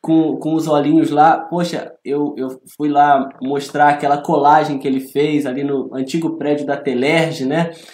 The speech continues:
E colocando vida, né, despertando a, a consciência da população,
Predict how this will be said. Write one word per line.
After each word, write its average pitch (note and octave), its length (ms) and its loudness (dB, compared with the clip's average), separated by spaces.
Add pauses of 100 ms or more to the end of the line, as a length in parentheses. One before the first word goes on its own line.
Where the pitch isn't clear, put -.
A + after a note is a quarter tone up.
(440)
E D3 600 2
colocando G#3 600 2
vida, F3+ 560 2
né, F#3 160 4
despertando F#3 1120 0
a, D3+ 300 2
a C#3+ 100 -4
consciência G3+ 680 2
da E3+ 120 -2
população, D#3+ 540 -4